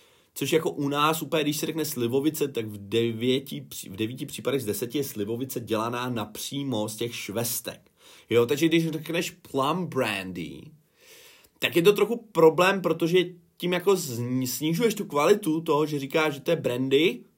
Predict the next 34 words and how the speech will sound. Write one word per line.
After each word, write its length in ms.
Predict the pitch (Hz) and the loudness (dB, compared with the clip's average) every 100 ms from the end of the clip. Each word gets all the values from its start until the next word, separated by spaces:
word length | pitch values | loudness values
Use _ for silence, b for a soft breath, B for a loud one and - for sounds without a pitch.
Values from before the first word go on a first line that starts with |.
| _ - | _ -12
ale, 340 | 104 110 113 113 107 104 - | -6 -4 -4 -4 -6 -8 -6
což 160 | 135 | -6
znamená, 280 | 131 139 139 | -4 -2 -2
že 120 | 131 | -4
to 80 | - | -4
nemusí 280 | 135 127 139 | -2 -2 -2
být 120 | 143 | -4
napřímo 600 | 127 117 - - 147 147 | -4 -6 -10 -10 -8 -6
destilovaný 600 | 127 110 - 123 123 127 | -4 -4 -4 -4 -4 -4
z 100 | 127 - | -6 -4
ovoce. 640 | 113 107 127 151 - - _ _ | -4 -2 -4 -4 -10 -14 _ _
Chápeš, 360 | - 104 76 | -10 -8 -8
že 80 | 87 | -10
to 100 | 85 | -10
může 220 | 95 95 | -10 -8
být 140 | 98 92 | -6 -8
prostě 240 | 87 - | -10 -8
jako 200 | 101 101 | -8 -8
nějaký 260 | 101 101 113 | -10 -8 -8
mezistupeň, 720 | 107 98 107 - 98 104 104 | -6 -6 -8 -10 -8 -8 -8
mezikrok, 600 | 101 98 101 113 110 107 B B B B - | -8 -10 -10 -4 -4 -6 B B B B -6
čímž 640 | 131 127 117 - - - | -2 -2 -4 -8 -10 -10
tomu 380 | - 117 123 120 | -6 -4 -2 -2
vlastně 300 | 104 101 117 | -4 -4 -6
ubíráš 400 | 80 90 95 92 | -8 -8 -8 -8
na 100 | - | -14
kvalitě, 340 | - 82 85 - | -18 -16 -16 -20
jo. 80 | - _ | -20 _
To 60 | 117 | -8
je 60 | |
slovo 220 | 123 135 120 | -4 -2 -4
brandy, 560 | - - 90 90 85 B B B | -4 -8 -6 -6 -6 B B B
je 80 | 95 | -10
hezký, 580 | 110 147 - 175 170 | -6 -6 -6 -8 -8